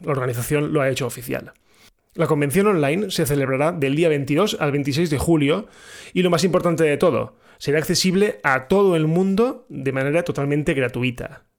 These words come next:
Simplemente con que tengas un ordenador y conexión a internet podrás acceder. De momento no se conocen los paneles,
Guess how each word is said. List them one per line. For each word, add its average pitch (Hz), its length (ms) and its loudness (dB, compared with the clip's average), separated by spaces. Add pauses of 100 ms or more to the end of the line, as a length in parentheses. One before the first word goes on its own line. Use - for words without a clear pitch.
Simplemente 127 560 -6
con 143 100 -4
que 123 80 -4
tengas 127 220 -4
un 151 100 0
ordenador 127 480 0
y - 100 -10
conexión 131 320 -2
a 147 40 2
internet 147 500 -2 (220)
podrás 123 260 -2
acceder. 113 440 -10 (880)
De 160 100 0
momento 185 400 4
no 208 100 4
se 175 120 2
conocen 175 340 2
los 165 140 2
paneles, 180 580 0